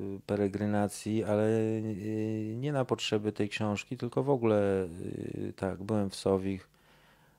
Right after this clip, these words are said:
byłem w Skarżysku, choć przejazdem, no, nad morzem we Władysławowie byłem, y, na Śnieżce byłem. Natomiast, y, te już, y, ta matematyka geograficzna,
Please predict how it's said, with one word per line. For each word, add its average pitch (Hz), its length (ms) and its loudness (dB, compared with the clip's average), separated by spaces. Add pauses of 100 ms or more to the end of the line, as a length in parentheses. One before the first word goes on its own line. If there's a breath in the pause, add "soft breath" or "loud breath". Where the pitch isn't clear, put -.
(240 soft breath)
byłem 101 220 2
w - 40 -4
Skarżysku, 98 640 -2
choć 98 180 -2
przejazdem, 92 560 2
no, 98 60 0
nad 95 180 2
morzem 98 440 2 (760 soft breath)
we 98 200 -4
Władysławowie 95 720 0
byłem, 98 640 4 (680)
y, - 60 -6
na 95 120 -2
Śnieżce 101 440 -4
byłem. 98 440 2 (580 loud breath)
Natomiast, 107 560 0
y, 110 680 4 (600)
te 107 240 6
już, 107 380 2
y, 104 560 0 (100)
ta 101 200 2
matematyka 101 1120 4
geograficzna, 98 1200 2